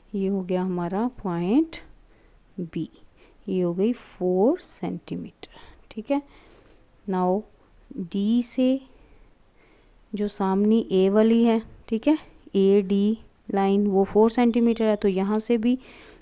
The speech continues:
फ़ोर का एक कट लगाओगे, फ़ोर सेंटीमीटर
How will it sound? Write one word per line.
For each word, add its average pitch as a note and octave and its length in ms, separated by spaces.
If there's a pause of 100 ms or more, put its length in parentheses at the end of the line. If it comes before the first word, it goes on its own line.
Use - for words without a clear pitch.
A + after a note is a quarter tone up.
फ़ोर G#3+ 380
का A3+ 160
एक A3+ 200
कट A3 260
लगाओगे, G#3+ 520 (1200)
फ़ोर G#3 300
सेंटीमीटर G#3 640